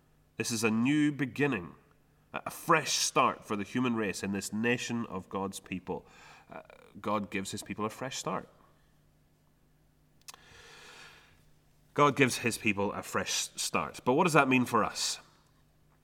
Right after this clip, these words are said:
That's what I want to cover in the rest of our time with a couple of shorter headings, the first of which is this. We can have that fresh start in Jesus and his church.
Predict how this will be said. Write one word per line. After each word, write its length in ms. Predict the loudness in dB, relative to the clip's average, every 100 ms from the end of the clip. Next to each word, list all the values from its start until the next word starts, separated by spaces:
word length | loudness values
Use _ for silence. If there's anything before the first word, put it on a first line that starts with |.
| _ -6
That's 160 | -2 2
what 80 |
I 20 | 4
want 140 | 2
to 120 | 0
cover 240 | -2 -2 -2
in 120 | -2
the 80 | -4
rest 240 | -4 -4
of 60 | -4
our 80 |
time 280 | -4 -6 -6
with 160 | -8 -12
a 60 |
couple 280 | -8 -4 -2
of 120 | -2
shorter 480 | -4 -4 0 2 0
headings, 680 | -2 -6 -6 -8 -8 -12 -14 _ -20 -20 -10
the 100 | -6
first 280 | 0 0 0
of 80 | -4
which 180 | -4
is 120 | -6 -4
this. 420 | -4 -4 -8 -10 _ _ _ _ _ _ -20 -20 _
We 280 | -2 2 2
can 240 | 2 0
have 280 | 0 -2 0
that 220 | -2 -2
fresh 320 | -4 -4 -4 -4
start 500 | -4 -4 -6 -10 -18 _ _ _ -8
in 180 | -6 -4
Jesus 800 | -2 0 0 -2 -6 -8 -8 -10 _ -4
and 200 | -4 -4
his 280 | -8 -8 -10
church. 600 | -10 -12 -10 -10 -10